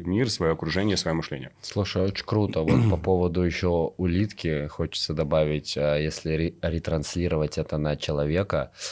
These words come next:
Speaker 2: а, важно, да, своими там онлайн-курсами, а, а, какими-то советами не, не переставить этого улитку-человека со своего пути и с его предначертанного, к-,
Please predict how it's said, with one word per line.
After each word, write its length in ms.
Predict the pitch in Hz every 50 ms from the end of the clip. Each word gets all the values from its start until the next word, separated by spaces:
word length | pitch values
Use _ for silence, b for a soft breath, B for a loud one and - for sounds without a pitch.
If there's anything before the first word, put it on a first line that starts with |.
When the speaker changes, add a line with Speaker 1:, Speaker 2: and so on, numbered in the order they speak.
| B B B
Speaker 2:
а, 320 | B - 69 69 65 65 71
важно, 480 | 73 78 78 76 80 82 85 78 76
да, 180 | 71 76 78 82
своими 460 | 82 - - 76 76 76 76 73 73 71
там 500 | - 76 73 71 73 73 71 71 - - -
онлайн-курсами, 1300 | - 73 73 73 73 73 73 73 - - 80 71 - - - 78 73 73 69 69 69 69 69 65 57 52 - -
а, 440 | - 65 69 69 67 62 58 60 - - -
а, 100 | - -
какими-то 460 | - - - - - 73 73 71 78 76
советами 720 | - - 73 71 78 85 85 - 82 76 73 69 71 - B B B B B B B B B
не, 600 | 80 78 76 76 73 73 73 73 73 - - - -
не 160 | 73 73 76
переставить 880 | - 80 78 78 78 - - 92 92 90 82 78 73 - - - - - - -
этого 460 | - 80 78 - 76 71 71 69 69
улитку-человека 1500 | - - 80 82 80 85 82 - - - - - - 73 73 71 - - - 69 71 73 82 95 101 - 85 71 - - B B B B B B B B
со 140 | - 73
своего 400 | 76 - - 78 76 76 71 76
пути 480 | 73 - - 76 - - 92 98 104 90
и 400 | - - - 73 76 76 73 73
с 300 | 69 - - - - -
его 240 | 76 76 73 80 82
предначертанного, 1300 | 76 - - 76 76 67 76 76 - - - 82 80 76 - - 76 76 73 73 71 71 69 69 65 - -
к-, 120 | - -